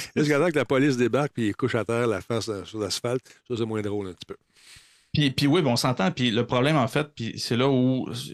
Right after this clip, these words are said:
Speaker 2: certains font essayer, essayer de rendre ça un peu plus sensationnaliste, là. Euh, c'est-à-dire que, évidemment, vu que c'est des jeunes, il y en a beaucoup qui ont fait des conneries. Et,
Speaker 1: Ouais.
Speaker 2: ben, en bout de ligne, ça a coûté, ça a causé quand même, euh, quatre morts.
Speaker 1: Ouais.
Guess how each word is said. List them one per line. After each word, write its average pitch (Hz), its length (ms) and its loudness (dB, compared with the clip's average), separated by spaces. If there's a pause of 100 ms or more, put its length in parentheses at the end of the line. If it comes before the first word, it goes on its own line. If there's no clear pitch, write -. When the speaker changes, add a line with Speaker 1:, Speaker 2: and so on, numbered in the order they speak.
Speaker 2:
certains - 400 -2
font 120 220 -2
essayer, 113 320 -4
essayer 104 240 -2
de 120 40 0
rendre 110 140 0
ça 127 120 -2
un - 20 0
peu 107 100 -8
plus - 140 -8
sensationnaliste, 120 800 -2
là. 151 140 -2 (400)
Euh, 110 240 0
c'est-à-dire 120 400 -2
que, 123 340 0 (120)
évidemment, 117 360 -2
vu 123 120 -4
que - 40 -2
c'est - 80 0
des 117 160 2
jeunes, 143 240 2
il 139 60 0
y - 20 0
en 113 60 2
a 113 40 2
beaucoup 110 220 -2
qui 120 80 -4
ont 107 40 -2
fait 120 80 -4
des 107 100 -4
conneries. 123 480 -2
Et, 135 180 2
Speaker 1:
Ouais. 92 80 -4
Speaker 2:
ben, - 160 -4
en 113 100 -4
bout 113 120 -4
de 113 60 -4
ligne, 165 120 -4
ça 151 160 -4
a 107 60 2
coûté, 127 360 -2
ça 123 120 -4
a - 20 -6
causé 120 220 -4
quand 117 160 -2
même, 120 320 -2
euh, 95 180 -6
quatre - 220 -4
morts. 123 380 0 (140)
Speaker 1:
Ouais. 110 120 -8